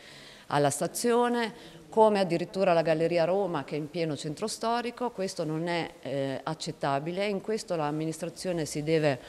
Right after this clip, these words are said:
prodigare per cercare di rivitalizzare queste, queste aree della città ed evitare queste cattive, eh, frequentazioni, magari realizzando delle attività o degli esercizi permanenti che possono,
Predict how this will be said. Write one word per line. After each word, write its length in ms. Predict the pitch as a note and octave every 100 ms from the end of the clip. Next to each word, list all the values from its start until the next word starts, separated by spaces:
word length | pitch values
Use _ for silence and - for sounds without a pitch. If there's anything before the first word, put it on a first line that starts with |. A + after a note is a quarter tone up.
| - - -
prodigare 800 | G3 F#3 F3+ F#3 F#3 F3 F3+ G3+
per 180 | - E3
cercare 440 | - F#3 G3+ G3+
di 120 | E3+
rivitalizzare 960 | E3+ F3 F3 F#3 F3 F3 C3 G#3 C3+ C3
queste, 580 | D3 C#3 - C3+ C3 -
queste 260 | D#3+ C3+ D#3+
aree 260 | D#3+ D3
della 220 | D3 C3+ C3+
città 500 | - - - E3+ A3+ - - -
ed 220 | - G3+ G#3
evitare 460 | G#3+ G3 F3 E3+
queste 260 | D#3 D3+ D3+
cattive, 640 | D3+ - D#3+ D3 C#3+ C3+
eh, 240 | - C#3 C3+
frequentazioni, 880 | D#3+ D#3 F3+ G#3 G#3 - G3+ A#3
magari 420 | G#3+ D#3+ E3 E3 D3
realizzando 640 | C#3 C#3 C3+ F3 D#3+ D3
delle 220 | C#3 C#3+
attività 500 | C#3+ D3 D3 F3+ F3
o 60 | C#3
degli 200 | C3+ C3+
esercizi 540 | C3+ D3 - F#3 -
permanenti 760 | - D#3 F#3+ G#3+ D3 C#3+ D#3 - - - -
che 140 | - C3
possono, 760 | F#3 F3+ - D#3+ D3+ D3 -